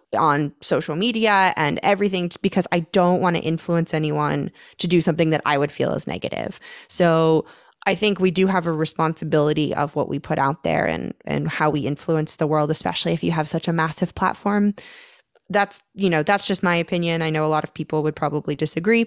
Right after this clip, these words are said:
but I think that it's important how we influence the world.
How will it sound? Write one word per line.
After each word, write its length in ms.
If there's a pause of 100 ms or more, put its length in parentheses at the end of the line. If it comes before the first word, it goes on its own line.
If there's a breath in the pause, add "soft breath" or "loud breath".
(120)
but 120
I 100
think 240
that 280 (280 loud breath)
it's 200
important 680
how 200
we 140
influence 520
the 120
world. 300